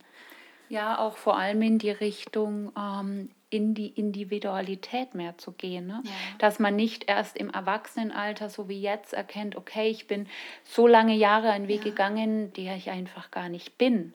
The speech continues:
Speaker 2: Ja.
Speaker 1: Und dann jetzt irgendwie mit dreißig, vierzig erkennt, okay, jetzt gehe ich erstmal auf Selbstfindung <laughs>
Speaker 2: Mhm.
Speaker 1: und, äh,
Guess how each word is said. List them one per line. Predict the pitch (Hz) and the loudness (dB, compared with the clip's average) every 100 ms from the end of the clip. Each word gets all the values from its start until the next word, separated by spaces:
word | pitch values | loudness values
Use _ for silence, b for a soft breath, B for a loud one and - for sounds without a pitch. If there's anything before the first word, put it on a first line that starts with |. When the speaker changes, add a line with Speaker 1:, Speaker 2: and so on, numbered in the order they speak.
| - | -10
Speaker 2:
Ja. | 190 185 | -10 -6
Speaker 1:
Und | 196 190 | -2 2
dann | 190 190 202 | 6 6 6
jetzt | 202 220 - - | 6 6 2 0
irgendwie | 214 214 208 208 | 2 2 0 0
mit | 202 196 - | 0 -4 0
dreißig, | 196 202 208 - | 2 0 -2 -6
vierzig | 214 208 - 208 | -4 -4 -6 -6
erkennt, | 185 185 - 202 208 | -6 -4 -2 -2 -2
okay, | - 220 202 | -4 -2 -2
jetzt | 190 - | -2 -6
gehe | 196 | -6
ich | - | -4
erstmal | 190 - 190 | -4 -4 -4
auf | 190 - | -4 -4
Selbstfindung | - 247 226 - - 190 202 214 | -2 -2 -2 -12 -6 -4 -2 2
<laughs> | 254 - - - - - | 2 2 0 -2 -2 4
Speaker 2:
Mhm. | |
Speaker 1:
und, | 220 226 226 226 | 6 8 6 2
äh, | - 220 | 4 4